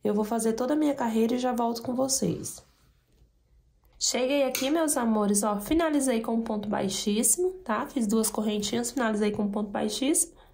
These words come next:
E agora vamos continuar. Vou com um ponto baixíssimo pro próximo ponto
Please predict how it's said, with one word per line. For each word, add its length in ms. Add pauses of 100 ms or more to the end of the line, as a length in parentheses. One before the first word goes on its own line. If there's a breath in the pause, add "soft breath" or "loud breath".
(480 soft breath)
E 80
agora 320
vamos 380
continuar. 680
Vou 140
com 120
um 60
ponto 240
baixíssimo 560
pro 60
próximo 440
ponto 400